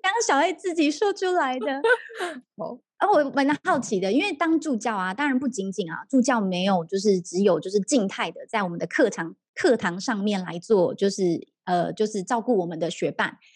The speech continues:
Speaker 1: 但是呢，诶，在这中间你还有其他的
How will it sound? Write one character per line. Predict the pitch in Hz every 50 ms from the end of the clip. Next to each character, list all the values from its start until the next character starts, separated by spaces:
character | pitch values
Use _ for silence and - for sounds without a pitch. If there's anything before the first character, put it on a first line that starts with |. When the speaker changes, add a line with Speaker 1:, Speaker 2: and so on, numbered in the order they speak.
| _ _ _ _ _
Speaker 1:
但 | - 349 339 349
是 | 311 330 339 302
呢， | 269 247 226 220 220 220 - _ _ _ -
诶， | 202 196 190
在 | 190 311 311
这 | - 311 294
中 | 262 277 247 240
间 | 233 254 240 226 220
你 | 202
还 | 190 - - 190
有 | 214 240 240 196 175
其 | - - 208 196
他 | 185 202 214 214
的 | 190 196 175 165 -